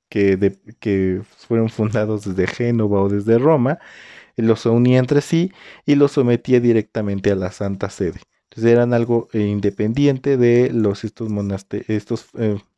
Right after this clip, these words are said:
conventos fundados en España y, o-, por obvias razones en, en todos los territorios españoles, ¿no? incluidos América.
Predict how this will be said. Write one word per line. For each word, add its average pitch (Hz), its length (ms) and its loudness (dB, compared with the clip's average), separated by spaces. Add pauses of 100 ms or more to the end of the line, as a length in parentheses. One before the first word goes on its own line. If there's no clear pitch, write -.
(180)
conventos 117 580 -2
fundados 101 580 -4
en 101 200 -4
España 117 600 -2 (400)
y, 135 240 2
o-, 127 100 4 (720)
por 110 320 2
obvias 117 320 4
razones 120 560 0
en, 98 240 -4
en 98 360 -4
todos 113 200 2
los 104 160 -2
territorios 98 500 -2
españoles, 147 540 -2
¿no? 107 60 0
incluidos 92 480 -4
América. 135 440 -4